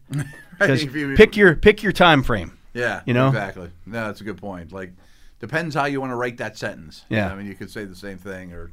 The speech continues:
Speaker 1: just if you wanna make 'em look bad or if you wanna make 'em look good. You
Speaker 2: Right.
Speaker 1: know? Yeah.
Speaker 2: You can't just look at it from as, as it is, you know, at what it is. There always has to be
Speaker 1: Mm-hmm.
Speaker 2: some kind of narrative there.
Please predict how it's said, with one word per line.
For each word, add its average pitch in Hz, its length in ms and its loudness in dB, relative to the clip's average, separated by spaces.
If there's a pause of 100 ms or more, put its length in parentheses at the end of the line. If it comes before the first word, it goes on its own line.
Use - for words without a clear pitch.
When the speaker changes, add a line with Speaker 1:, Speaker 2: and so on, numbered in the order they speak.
(120)
Speaker 1:
just 120 160 -16
if 107 140 -10
you 120 100 2
wanna 123 160 -4
make 123 160 -4
'em 117 120 -6
look 117 160 -6
bad 143 360 -6
or 117 140 -6
if 107 80 -12
you 113 60 -8
wanna 110 100 -8
make 107 180 -8
'em 107 100 -8
look 98 120 -10
good. 87 220 -14 (140)
You 107 60 -6
Speaker 2:
Right. 92 140 -2
Speaker 1:
know? 90 100 -14 (960)
Yeah. 71 140 -18 (440)
Speaker 2:
You 90 100 -12
can't 131 220 0
just 127 180 -2
look 120 200 -2
at 117 100 2
it 110 80 -4
from 107 300 -8
as, 113 240 -6
as 113 220 -8
it 117 120 -6
is, 110 120 -8 (260)
you 120 100 -10
know, 98 160 -10
at 127 160 -12
what 127 200 -2
it 123 60 -2
is. 110 400 -4
There 107 280 -6
always 117 180 -4
has 113 140 -4
to 92 60 -8
be 113 80 -8
Speaker 1:
Mm-hmm. 110 60 -8
Speaker 2:
some 120 180 -4
kind 110 200 -4
of 101 260 -8 (480)
narrative 117 500 0
there. 87 200 -10